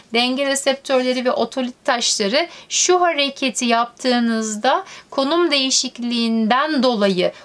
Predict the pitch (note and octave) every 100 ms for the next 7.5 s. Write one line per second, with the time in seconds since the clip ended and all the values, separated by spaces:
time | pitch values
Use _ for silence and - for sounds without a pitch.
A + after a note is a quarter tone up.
0 | - F3+ F#3 B3+ D#4 - C4+ C4 - A#3
1 | A3 G3+ F3+ G3 F3+ B3 A#3+ - A#3+ B3
2 | B3+ - - A3+ A#3 - - - B3+ C4+
3 | B3+ A3 G3+ G#3 - G3 G3+ G3 F#3+ G3
4 | F#3+ F#3+ C4 F4+ - - - A#3+ D4+ E4+
5 | D4+ D4+ C4 B3+ B3+ - C4 B3 B3 -
6 | B3+ B3+ B3 G#3+ A3 A3 - G#3 G3+ F#3
7 | F#3+ F#3 G#3 E4+